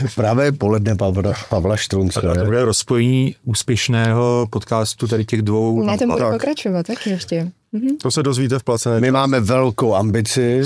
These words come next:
Speaker 1: my máme velkou
Speaker 4: Jasně.
Speaker 1: ambici postavit veli-, silný politický pořad, protože máme tady k dispozici jedno z nejlepších moderátorů na trhu, Pavla Štrunce, a ten se toho ujme.
Speaker 4: Editor produkční se usmívá,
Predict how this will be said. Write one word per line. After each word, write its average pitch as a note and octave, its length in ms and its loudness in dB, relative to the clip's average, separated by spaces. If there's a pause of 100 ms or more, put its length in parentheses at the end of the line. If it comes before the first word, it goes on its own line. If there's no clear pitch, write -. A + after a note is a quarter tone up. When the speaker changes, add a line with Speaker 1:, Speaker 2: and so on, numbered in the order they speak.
Speaker 1:
my B2 140 4
máme G#2+ 280 2
velkou G2 360 0
Speaker 4:
Jasně. B2 80 2
Speaker 1:
ambici A2+ 400 0
postavit G#2+ 540 0
veli-, G#2 460 2 (180)
silný G#2+ 480 0
politický G#2 560 0
pořad, G#2 360 0
protože G2+ 400 -2
máme G#2 320 2
tady G#2 240 0
k G2+ 40 0
dispozici G2+ 580 -2
jedno G#2 200 2
z F#2+ 60 -2
nejlepších G2 500 0
moderátorů G2 680 0
na F#2+ 120 2
trhu, F#2 440 -2 (380)
Pavla F#2+ 280 2
Štrunce, F#2 420 -2
a F2+ 40 0
ten F#2 180 0
se G2 140 -2
toho F#2+ 220 0
ujme. F#2+ 440 0 (300)
Speaker 4:
Editor A2+ 440 0
produkční A#2 540 -2
se A#2+ 120 -2
usmívá, G#2+ 680 0